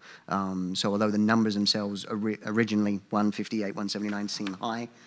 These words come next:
the percentage against, um, the actual visitation is, is very, very low. Moving over, uh, to, to miners intercepted gaming, um, that includes both tables and slots, um, and predominantly it's slots, um, uh,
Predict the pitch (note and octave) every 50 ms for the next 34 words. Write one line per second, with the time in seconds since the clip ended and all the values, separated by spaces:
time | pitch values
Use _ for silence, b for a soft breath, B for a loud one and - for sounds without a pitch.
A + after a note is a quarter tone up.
0 | B B B B B - G#2 - A2+ G2+ - A#2+ A2+ G#2+ G2 G2 F#2 F#2 - G#2
1 | G2+ G2 F#2+ - - - - - - - - - - F#2+ F#2 F2 F2 F2+ E2+ -
2 | - G#2+ G2 F#2 - - G#2 G2+ F#2+ F#2+ F2+ - G2 G2 - - F#2+ F#2 F2+ -
3 | G2 F#2+ - F2 G2+ F#2+ F#2 F#2 - F#2+ F#2 F#2+ G2 A2+ B2+ C3+ C#3 B B B
4 | B B B B B B B B B _ - - G#2+ A#2 A#2 A2+ A2 A2+ G#2+ G#2+
5 | G#2 G#2 G#2+ G2+ G2 G2+ - - - - G#2+ G#2 G2+ G2 F#2+ F#2+ - - G#2+ G#2+
6 | G2+ - - G#2+ G#2+ G#2 G#2 G2+ G2 G#2 G#2 G2 G2 - G2+ - - G#2+ - _
7 | - A2+ G#2+ G#2+ A2 A2+ A2+ A#2 B2+ C3 - - _ - - G2+ F#2+ F#2+ F#2+ -
8 | - - A2 G#2 G#2 G#2 G2+ - G#2+ G2+ G2+ - - G#2 G2+ - - - A2 A2
9 | G#2+ G#2 G#2+ G#2 G2 - - - _ _ _ _ _ _ _ _ _ _ - B
10 | B B B B B B - - C3 C3+ C3+ B2 - - - F2 F#2 - - -
11 | - - - G2 G2 G#2 G2+ G#2+ A2 - B2+ A#2 A#2+ A2 G2+ G#2+ G#2 G#2+ B2 C#3+
12 | C#3 - - - G#2 F#2+ - - - - F#2 F2+ - - - - - - - -
13 | F2+ F#2 F2+ F2+ F2+ F2+ - - A2 F#2+ F#2